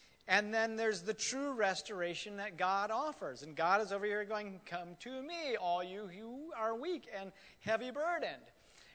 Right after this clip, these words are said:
And then we see this other thing, though, and to be honest with you, sometimes this other thing seems easier, doesn't it?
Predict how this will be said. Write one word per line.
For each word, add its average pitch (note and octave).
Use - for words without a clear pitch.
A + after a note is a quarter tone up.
And G3
then A#3+
we A3
see A#3
this G#3+
other C#4+
thing, A3
though, F#3+
and A3
to G3+
be G#3+
honest C#4+
with G#3+
you, A#3
sometimes C4
this F#3+
other B3
thing A#3
seems A#3
easier, A#3
doesn't D3+
it? C#4+